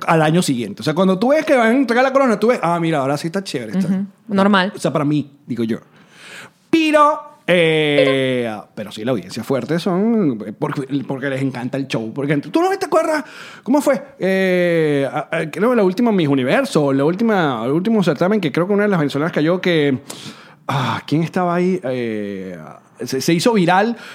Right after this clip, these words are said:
Speaker 1: que unos venezolanos, ya ni me, ni acuerdo, uno, uno que es como el nuevo Osmel Sousa en Venezuela y estaba como reunido en un montón. Osman estaba ahí, Osman Aray, que fue que, que puso lo, esos videos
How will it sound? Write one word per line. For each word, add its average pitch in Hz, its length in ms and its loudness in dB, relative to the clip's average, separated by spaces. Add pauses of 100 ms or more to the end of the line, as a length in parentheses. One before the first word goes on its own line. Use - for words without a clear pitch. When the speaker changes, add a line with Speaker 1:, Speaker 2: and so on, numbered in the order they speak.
Speaker 1:
que 156 120 0
unos 196 340 2
venezolanos, 185 680 2
ya 165 100 2
ni 196 160 2
me, 151 200 0
ni 143 120 2
acuerdo, 160 280 0
uno, 208 300 2
uno 196 180 2
que 156 260 0
es 135 100 -6
como 202 220 0
el 147 120 0
nuevo 151 240 0
Osmel 180 220 0
Sousa 190 360 0
en 202 80 2
Venezuela 160 800 2
y 151 80 2
estaba 165 220 0
como 208 160 4
reunido 151 260 2
en 202 80 2
un 190 80 2
montón. 185 280 0
Osman 202 340 2
estaba 190 260 2
ahí, 202 180 2
Osman 151 280 0
Aray, 180 280 2
que 143 140 -4
fue 165 240 -2
que, 160 180 -4 (280)
que 165 100 2
puso 165 300 2
lo, 196 100 0
esos 175 180 0
videos 165 380 2